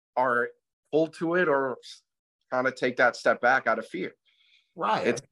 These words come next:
Speaker 2: totally
Speaker 1: it's
Speaker 2: agree.
Speaker 1: so, it's so, I, I keep saying it, but it's so nice to see, to see and meet people in, in, in the space who have the same or even, uh,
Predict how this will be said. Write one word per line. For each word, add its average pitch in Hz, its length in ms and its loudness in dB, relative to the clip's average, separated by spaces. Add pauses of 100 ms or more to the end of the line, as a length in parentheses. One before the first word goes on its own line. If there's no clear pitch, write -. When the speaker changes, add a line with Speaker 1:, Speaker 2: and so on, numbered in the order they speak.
Speaker 2:
totally 160 340 -6
Speaker 1:
it's 170 200 -4
Speaker 2:
agree. - 200 -8
Speaker 1:
so, 139 400 2
it's 117 240 -6
so, 127 460 6
I, 117 180 4 (240)
I 143 60 2
keep 190 220 -2
saying 175 280 6
it, 127 100 0
but 135 140 2
it's 131 120 -2
so 160 180 2
nice 147 340 -4
to 135 140 -6
see, 135 360 -12 (380)
to 135 80 -8
see 156 240 2
and 135 100 6
meet 135 200 0
people 165 380 2
in, 120 240 0 (100)
in, 135 280 0
in 135 120 0
the 120 80 0
space 151 440 0
who 123 160 2
have 120 240 4
the 117 80 -6
same 123 520 -6 (640)
or 120 80 0
even, 127 420 0
uh, 120 120 4